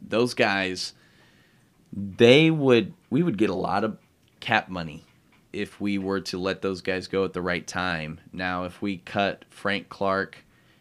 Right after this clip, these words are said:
at the beginning of free agency, I think we saved something like twelve million. If we cut him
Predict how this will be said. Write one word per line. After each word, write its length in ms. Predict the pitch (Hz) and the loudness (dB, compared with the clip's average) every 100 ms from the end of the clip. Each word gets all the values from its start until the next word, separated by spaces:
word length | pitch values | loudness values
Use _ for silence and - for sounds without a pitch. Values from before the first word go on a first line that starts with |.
| _ - | _ -14
at 100 | 87 | -8
the 100 | 95 | -6
beginning 440 | 92 104 117 120 | -4 -2 -2 -2
of 80 | 107 | -4
free 200 | 117 117 | -4 0
agency, 480 | 113 110 107 117 107 | 0 -2 -6 -4 -4
I 40 | |
think 240 | - 101 | -4 -8
we 80 | 101 | -8
saved 320 | 101 104 98 | -6 -4 -4
something 440 | - 104 92 101 95 | -6 -10 -8 -8 -6
like 480 | 95 95 95 87 - - _ _ _ _ - _ _ _ _ _ | -6 -4 -6 -10 -20 -20 _ _ _ _ -20 _ _ _ _ _
twelve 360 | - 101 101 101 | -10 -2 -2 -2
million. 600 | 110 110 117 123 127 131 _ _ _ _ _ _ _ - | -2 -2 -2 -4 -4 -10 _ _ _ _ _ _ _ -10
If 140 | 95 | -6
we 100 | 104 | -6
cut 300 | 87 - 104 | -6 0 2
him 240 | 104 101 | 2 -2